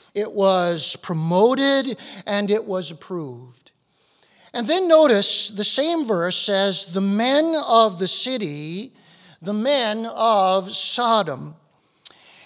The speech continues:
Usually in our cities, the baser sins are localized in certain parts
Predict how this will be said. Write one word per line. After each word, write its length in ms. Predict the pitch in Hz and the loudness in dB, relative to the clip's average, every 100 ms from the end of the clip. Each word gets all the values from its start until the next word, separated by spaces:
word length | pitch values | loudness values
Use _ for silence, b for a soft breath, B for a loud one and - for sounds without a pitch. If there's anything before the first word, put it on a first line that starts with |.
| B | B
Usually 1120 | 247 320 381 381 262 226 196 190 196 202 233 | 0 4 6 4 2 0 0 -2 -2 -4 -4
in 100 | 226 | -2
our 380 | 240 240 240 233 | 2 2 2 -2
cities, 600 | 233 - 254 208 165 175 | -6 -6 -4 -2 -2 -4
the 100 | 175 | -4
baser 400 | 170 240 285 240 | 0 0 0 -2
sins 680 | 214 247 226 190 185 190 151 | -2 0 0 2 0 -2 -2
are 240 | 208 190 | 0 0
localized 840 | 208 240 233 208 175 160 170 190 | 2 2 2 0 2 2 0 -4
in 140 | 190 175 | -8 -8
certain 380 | - 226 220 190 | -6 -6 -6 -6
parts 560 | 220 202 175 175 - | -2 0 0 -2 -8